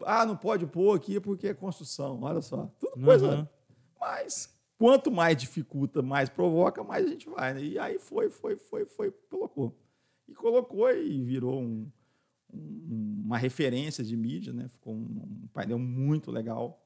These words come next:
Speaker 2: E popularizou também, fica mais acessível
Speaker 1: É,
Speaker 2: pra
Speaker 1: eu
Speaker 2: quem
Speaker 1: tenho,
Speaker 2: tem
Speaker 1: eu tenho esse, tem lá em Volta Redonda Amaral Peixoto também, que é um ponto
Speaker 2: Uhum.
Speaker 1: incrível, né? Uma, uma confluência.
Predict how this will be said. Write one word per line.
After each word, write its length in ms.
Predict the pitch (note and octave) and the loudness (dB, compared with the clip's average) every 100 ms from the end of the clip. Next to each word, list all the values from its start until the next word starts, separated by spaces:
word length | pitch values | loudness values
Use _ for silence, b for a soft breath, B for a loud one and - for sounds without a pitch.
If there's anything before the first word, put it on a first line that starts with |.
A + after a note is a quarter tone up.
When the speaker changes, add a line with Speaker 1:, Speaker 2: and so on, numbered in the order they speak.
| _ | _
Speaker 2:
E 80 | C#3+ | -6
popularizou 680 | - D#3+ F3 F3 F3+ D3+ E3 | -2 -2 2 2 2 2 0
também, 320 | E3+ D#3 C#3 | 2 0 0
fica 180 | C3 - | -2 -2
mais 280 | D3+ F3+ E3+ | 0 2 2
acessível 580 | F3+ - F3+ - G3+ - | 2 0 -2 0 4 8
Speaker 1:
É, 120 | F3+ | 8
Speaker 2:
pra 80 | D3+ | 8
Speaker 1:
eu 80 | |
Speaker 2:
quem 100 | D3+ | 6
Speaker 1:
tenho, 180 | E3+ G3 | 4 2
Speaker 2:
tem 100 | D#3 | 0
Speaker 1:
eu 160 | D3+ D3 | 0 0
tenho 240 | F3+ F#3+ | -2 2
esse, 340 | F3 G3 A#3+ - | 4 4 2 -2
tem 160 | F#3 | -6
lá 100 | E3 | -6
em 40 | D#3 | -4
Volta 240 | D3+ D#3 | -4 -4
Redonda 200 | D3 C#3 | -6 -6
Amaral 180 | C3+ C#3 | -6 -6
Peixoto 340 | C#3+ A#2+ C3 | -6 -10 -10
também, 180 | - C3 | -8 -8
que 100 | B2+ | -6
é 40 | |
um 60 | C#3 | -6
ponto 300 | C3 C3+ C3 | -2 -2 -2
Speaker 2:
Uhum. 220 | C3 D3 D#3 _ _ _ _ _ _ | -4 -6 -10 _ _ _ _ _ _
Speaker 1:
incrível, 640 | - _ - E3+ G3 D#3 B2 | -20 _ 6 8 8 4 -2
né? 100 | B2+ | -2
Uma, 160 | A#2+ - | -4 -6
uma 140 | A#2+ A#2 G2+ | -10 -10 -14
confluência. 720 | - A#2+ D3 D3+ D3+ G3+ - | -12 -10 -6 -4 -4 -8 -12